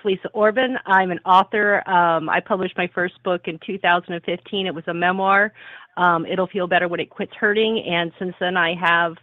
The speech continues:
uh, uh, published eight books. My eighth, and the one that I'm talking about tonight, is If I Were Dictator, A Tongue-in-Cheek Guide to Saving Our Democracy.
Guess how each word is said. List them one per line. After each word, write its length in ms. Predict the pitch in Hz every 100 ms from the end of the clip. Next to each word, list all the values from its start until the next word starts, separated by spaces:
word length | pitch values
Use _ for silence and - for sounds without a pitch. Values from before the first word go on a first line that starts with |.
| -
uh, 240 | 175 165 170 _ _ -
uh, 160 | 165 175
published 380 | 208 180 175 -
eight 200 | 190 180
books. 280 | 185 196 - _ - - - -
My 200 | 180 165
eighth, 280 | 185 190 185 -
and 160 | 185
the 60 | 180
one 140 | 180
that 100 | 180
I'm 120 | 175 170
talking 380 | 185 170 190
about 200 | 175 170 -
tonight, 340 | 190 202 208 202
is 240 | 190 175 175 -
If 140 | 208
I 100 | 202
Were 160 | 202 190
Dictator, 640 | 180 190 - 190 190 196
A 180 | 170 165 -
Tongue-in-Cheek 560 | 226 226 214 - 196 -
Guide 320 | 170 170 170
to 100 | 170 -
Saving 320 | 175 165 151
Our 120 | 151
Democracy. 840 | 151 151 147 151 - - 156 139